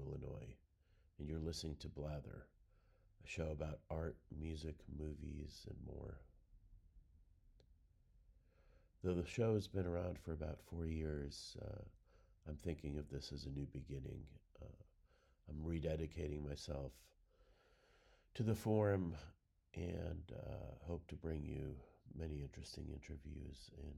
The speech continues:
readings, uh, and share works in progress.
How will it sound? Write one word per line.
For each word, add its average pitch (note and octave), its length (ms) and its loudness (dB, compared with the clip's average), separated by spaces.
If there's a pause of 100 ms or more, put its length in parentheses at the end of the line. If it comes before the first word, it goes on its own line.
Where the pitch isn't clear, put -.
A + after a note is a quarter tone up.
readings, D2 840 -6
uh, D2 60 -10 (1800)
and D#2 80 -2
share D#2+ 440 4 (420)
works D#2+ 360 0
in D2 80 0
progress. - 920 -2